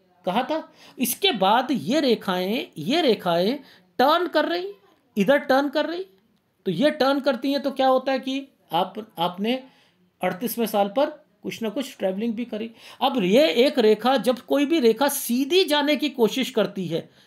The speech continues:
देखो इस रेखा ने सीधी जाने की कोशिश करी तो मैंने कह दिया उनतालीस में कोई थोड़ी सी आपकी प्रमोशन या कोई तरक्की भी हुई होगी। इसके नीचे आप ये देखो,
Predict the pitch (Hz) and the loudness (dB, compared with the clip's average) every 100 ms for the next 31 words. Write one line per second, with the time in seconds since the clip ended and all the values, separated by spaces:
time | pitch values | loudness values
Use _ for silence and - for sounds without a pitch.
0 | _ 202 220 180 - _ 247 233 233 233 | _ 0 0 0 -6 _ -4 0 0 2
1 | 254 269 233 226 277 254 247 254 277 240 | 0 0 0 0 0 0 0 -2 0 0
2 | 226 269 - 240 247 202 196 208 202 226 | 0 -2 0 0 0 0 0 0 -2 -2
3 | 240 - - 208 202 202 214 220 208 190 | -4 -8 -6 -2 0 0 -2 -4 -4 -4
4 | 190 185 190 202 190 - 185 185 - 185 | -4 -4 -4 -4 -6 -2 -2 -2 -6 -10
5 | 175 - _ 175 180 190 208 190 180 180 | -10 -14 _ -4 -2 -2 -2 -4 -4 -4
6 | 170 185 180 226 214 226 226 220 220 208 | -6 -6 -6 -6 -4 -4 -4 -4 -8 -10
7 | - _ _ _ _ _ _ _ _ _ | -20 _ _ _ _ _ _ _ _ _
8 | _ _ _ _ _ _ _ 196 190 _ | _ _ _ _ _ _ _ _ _ _
9 | _ 190 _ _ _ _ _ _ - _ | _ _ _ _ _ _ _ _ -20 _
10 | - 269 - 381 349 214 196 226 147 175 | -2 -2 0 0 2 2 2 2 2 4
11 | 285 - 202 285 269 214 262 202 185 180 | 2 2 0 0 0 2 4 2 2 2
12 | 220 277 - | 4 2 -2